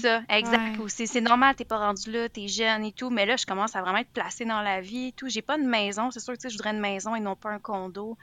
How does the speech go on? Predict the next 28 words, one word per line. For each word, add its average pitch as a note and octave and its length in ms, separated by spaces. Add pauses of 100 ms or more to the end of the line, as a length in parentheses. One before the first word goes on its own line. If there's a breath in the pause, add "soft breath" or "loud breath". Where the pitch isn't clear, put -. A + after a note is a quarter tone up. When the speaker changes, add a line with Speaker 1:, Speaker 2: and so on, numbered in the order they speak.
Speaker 1:
tu A#3 180
sais, A#3+ 120
Speaker 2:
Mhm. A#3+ 120
Speaker 1:
en, E3+ 120 (120)
avant, F#3+ 240
mettons, F#3+ 240
d'avoir F3+ 300
un F3+ 200
enfant. C4 320
Mais F3+ 240 (400 loud breath)
c-, - 300
reste G3+ 220
qu'en F#3+ 100
général, G3+ 480
on F#3 140
est F3+ 120
très F#3 180
bien F#3 160
placé, G#3 580
on F3+ 260
gagne F3+ 220
bien F#3+ 140
notre F#3 200
vie, G3+ 140
tout - 100
ça. A#3+ 300
Mais, F#3 280 (640 soft breath)
euh, E3+ 540